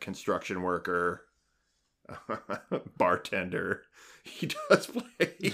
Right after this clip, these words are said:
he does play a bartender in Anchorman as well. Uh, <laughs> it's so great. <laughs>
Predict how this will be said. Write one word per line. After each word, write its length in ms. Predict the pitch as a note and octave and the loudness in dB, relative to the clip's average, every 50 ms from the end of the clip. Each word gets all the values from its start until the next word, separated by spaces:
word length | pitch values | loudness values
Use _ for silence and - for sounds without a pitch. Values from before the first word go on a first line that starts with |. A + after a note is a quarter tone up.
| - - - | -2 -4 -6
he 80 | D3 | -2
does 260 | C#3 D3 E3+ E3 D#3+ | 6 8 8 8 8
play 160 | - - F#3 D#3+ | 8 8 10 10
a 60 | C#3 | 10
bartender 560 | A2+ B2 A#2+ A#2+ - - B2+ A2+ G#2+ G2+ G2 | 10 10 10 10 8 6 4 4 4 2 0
in 60 | G2 | 0
Anchorman 640 | - - F#2 F#2 F2 - F2+ E2+ E2+ E2 D#2+ E2 E2+ | 2 2 0 2 0 -2 -4 -4 -4 -4 -4 -4 -4
as 140 | E2+ F2 | -6 -4
well. 380 | - F2 E2 D2+ D#2 D#2 - - - - - - - _ _ - - | -4 -4 -2 -2 -2 -4 -6 -12 -20 -20 -20 -20 -20 _ _ -10 -8
Uh, 360 | - F2 F2 F2 D#2+ D#2+ D#2 - _ - - - _ - | -6 -4 -2 -2 -2 -2 -4 -6 _ -18 -18 -18 _ -8
<laughs> 180 | C#3 C#3 - | -8 -4 0
it's 220 | - C#3+ - - - | 0 0 0 0 -4
so 300 | - - - - - - | -8 -8 -4 -2 -2 -2
great. 480 | C#3 C3+ - - D3+ - G2 - - - | -2 -2 -4 -4 -4 -2 -2 -4 -4 0
<laughs> 60 | _ | _